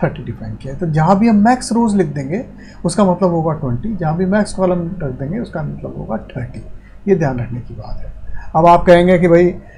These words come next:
ट्वेंटी लिखना ज़्यादा आसान है कि मैक्स रोज लिखना ज़्यादा आसान है? ठीक है, naturally ट्वेंटी लिखना ज़्यादा आसान है, लेकिन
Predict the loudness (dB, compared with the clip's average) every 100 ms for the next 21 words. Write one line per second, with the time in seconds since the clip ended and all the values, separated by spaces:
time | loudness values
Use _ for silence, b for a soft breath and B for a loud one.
0 | B -8 0 2 6 6 8 8 8 10
1 | 10 8 6 4 4 4 2 2 -2 0
2 | -2 -4 -4 -6 -8 -10 -12 -14 -16 -20
3 | -20 -20 -20 -20 -6 -6 -4 -8 -10 -20
4 | -20 -6 0 2 2 0 -6 -12 -20 -2
5 | 0 4 4 4 4 2 2 2 0 -2
6 | -6 -8 -8 -8 -12 -16 b b b -6
7 | 0 0 2